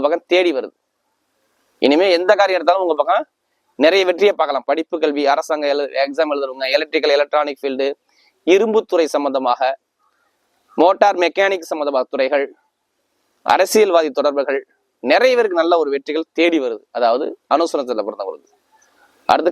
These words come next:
கேட்டை நட்சத்திரத்துல பிறந்தவங்க எதுவுமே புத்திசாலியா இருப்பாங்க. நல்ல ஒரு டேலண்டான குணம் இருக்கும் அவங்க. ஒரு விஷயத்த பண்ணா பல வாட்டி யோசிச்சு சிந்திச்சு பண்ணக்கூடிய கேரக்டரா இருப்பாங்க. கேட்டை நட்சத்திரத்துல பிறந்துட்டாவே கோட்டை கட்டக்கூடிய குணம் இவங்கள்ட்ட நிறைய இருக்கும்.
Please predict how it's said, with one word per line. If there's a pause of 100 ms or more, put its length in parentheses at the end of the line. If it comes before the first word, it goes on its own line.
கேட்டை
நட்சத்திரத்துல
பிறந்தவங்க
எதுவுமே (160)
புத்திசாலியா
இருப்பாங்க. (1200)
நல்ல (120)
ஒரு (200)
டேலண்டான
குணம்
இருக்கும்
அவங்க. (720)
ஒரு
விஷயத்த
பண்ணா
பல
வாட்டி (100)
யோசிச்சு
சிந்திச்சு
பண்ணக்கூடிய
கேரக்டரா
இருப்பாங்க. (800)
கேட்டை
நட்சத்திரத்துல
பிறந்துட்டாவே (120)
கோட்டை
கட்டக்கூடிய (100)
குணம்
இவங்கள்ட்ட (100)
நிறைய
இருக்கும்.